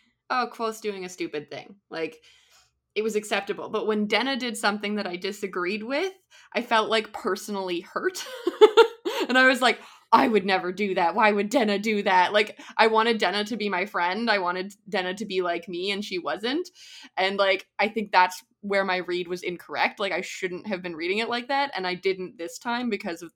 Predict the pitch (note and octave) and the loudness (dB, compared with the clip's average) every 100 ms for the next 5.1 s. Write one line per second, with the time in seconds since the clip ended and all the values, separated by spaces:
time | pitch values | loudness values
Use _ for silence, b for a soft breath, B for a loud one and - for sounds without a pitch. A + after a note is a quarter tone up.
0 | _ F3+ F3 E3+ E3+ D#3+ E3 E3 F3 A3 | _ -6 -4 -4 -6 -8 -8 -8 -6 -6
1 | C4 C4 C4+ - E3 F3 F3+ - G#3 G#3 | -6 -6 -6 -8 -8 -8 -12 -8 -6 -4
2 | G3+ F#3 F#3 - _ _ _ A#3 G#3+ G#3+ | -2 0 0 -4 _ _ _ 0 2 2
3 | F#3+ G3 F#3+ F3 E3+ - _ _ - F3+ | 0 0 -4 -4 -6 -12 _ _ -4 -2
4 | F3+ E3+ D3+ F3+ D#3+ D#3 D3 B2 B1+ A#1+ | 2 2 2 -2 -6 -6 -6 -6 -6 -10